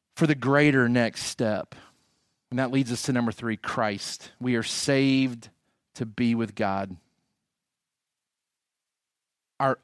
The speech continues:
ultimate understanding of God with us comes from Emmanuel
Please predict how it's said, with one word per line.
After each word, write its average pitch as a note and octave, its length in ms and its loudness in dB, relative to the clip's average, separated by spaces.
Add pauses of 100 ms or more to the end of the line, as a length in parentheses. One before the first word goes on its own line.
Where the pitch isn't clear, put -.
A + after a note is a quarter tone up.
ultimate D#3 560 6
understanding A2 720 0
of G2 100 -4
God G#2 300 0
with G2+ 160 -4
us G2 300 -4
comes C#3+ 480 0
from B2 260 -2
Emmanuel C#3 1000 0